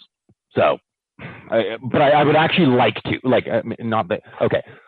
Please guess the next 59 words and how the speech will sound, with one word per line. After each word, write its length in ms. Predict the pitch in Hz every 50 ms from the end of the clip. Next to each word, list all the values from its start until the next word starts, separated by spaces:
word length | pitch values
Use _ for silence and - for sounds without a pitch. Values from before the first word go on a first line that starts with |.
| - -
I'm 100 | 143 147
an 60 | 170 190
S 140 | 208 196 -
E 60 | 190
O, 220 | 175 156 - 135 127 -
so 80 | 143
let 140 | 139 156 165
me 80 | 175 165
be 120 | 165 139 -
clear 420 | - - - 208 185 180 185 170 151
here. 220 | 127 135 120 120
I 100 | 117 117
don't 220 | 123 135 131 -
ever 220 | 135 127 131 160 151
wanna 180 | 143 143 135
work 220 | 131 123 123 117 -
with 100 | 117 107
a 60 | 107
client 320 | - - 110 104 104 104
who's 100 | 95 90 -
taking 300 | 107 101 - 95 92 90
big 160 | 92 87 82
losses. 420 | 87 90 90 80 78 - - - - _ _ _ _ _ _ _
But 200 | - 175 131 123 -
academically, 760 | 123 147 175 - 202 180 185 175 175 165 - - 104 85 80 -
for 80 | -
the 80 | 104 95
point 300 | - - 113 107 95 -
of 40 | 85
our 100 | 90 87
conversation 680 | - 98 90 85 90 104 - 156 175 170 - 110 87
here, 180 | 87 87 82 85 - - _ _ -
it 60 | 131
would 140 | 131 127 117
be 80 | 131
great 240 | - 120 120 110 104
to 40 | 113
be 100 | 107 98
working 300 | 95 95 90 - 95 92
with 120 | 90 85
a 40 | 76
publisher 460 | - 95 82 78 82 80 - - 82
who 140 | 78 - 87 78
just, 200 | - 85 80 - _ -
uh, 120 | - 87 - - 123 120 - 120 113 107 -
to 80 | - 117
be 80 | 113
working 340 | 113 95 101 98 - - 90
for 60 | -
the 80 | 90 95
New 100 | 95 95
York 160 | 95 90 -
Times. 220 | - 117 104 - - - - - - - - - -
Because 240 | 156 - 185 151 -
what 300 | 120 113 117 147 175 180
would 140 | 208 202 160
be 100 | 190 170
real, 240 | 135 131 143 151 131
or 180 | 143 120 104